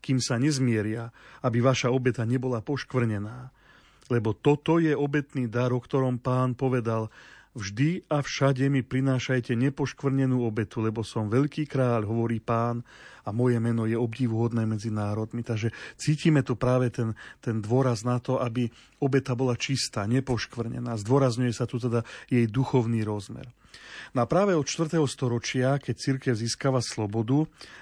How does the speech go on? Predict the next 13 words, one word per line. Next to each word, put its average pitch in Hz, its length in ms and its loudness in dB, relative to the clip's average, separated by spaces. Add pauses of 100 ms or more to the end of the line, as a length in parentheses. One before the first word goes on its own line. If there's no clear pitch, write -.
(260)
badáme, 156 640 4
e, 139 40 -4 (600)
rozdielnú 147 640 2
prax 127 480 -2
v 110 80 -6
západnej 127 480 0
a 113 80 0
východnej 117 480 -4
cirkvi. 110 480 -6
Ja 139 80 -6
sa 127 160 -2
tej 107 160 -4
východnej 117 480 -4